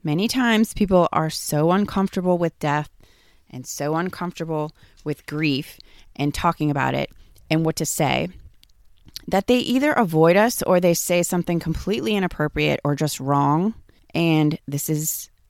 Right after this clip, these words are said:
not something that we can control, obviously. They're not comfortable with our vul-,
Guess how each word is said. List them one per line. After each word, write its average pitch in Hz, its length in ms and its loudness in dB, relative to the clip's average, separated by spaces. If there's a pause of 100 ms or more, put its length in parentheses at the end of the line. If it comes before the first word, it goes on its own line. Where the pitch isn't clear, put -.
(160)
not 165 380 2
something 156 340 0
that 143 140 -2
we 139 100 -2
can 139 160 -4
control, 131 580 -6
obviously. 131 800 -6 (840)
They're 165 140 0
not 170 220 2
comfortable 151 520 0
with 151 240 -4
our 147 120 -2
vul-, 147 260 0